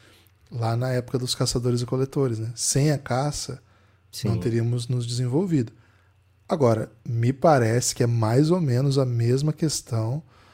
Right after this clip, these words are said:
Speaker 1: do que o ala de força da N B A.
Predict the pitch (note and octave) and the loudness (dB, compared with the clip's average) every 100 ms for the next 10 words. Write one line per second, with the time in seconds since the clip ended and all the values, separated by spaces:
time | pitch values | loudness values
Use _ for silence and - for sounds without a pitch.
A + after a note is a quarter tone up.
0 | _ _ _ _ _ - C3 B2 - B2 | _ _ _ _ _ -6 -2 -2 -2 0
1 | A#2 A#2+ B2+ C3 C#3 - - - A#2+ A#2+ | 2 4 2 0 -2 -8 -14 -10 -8 -6
2 | A#2 A#2+ - - C#3+ C3 B2 - B2 A#2 | -6 -8 -12 2 6 6 4 0 0 0
3 | C3 B2+ B2+ D3 A2 G2+ | 0 -2 0 0 -2 -4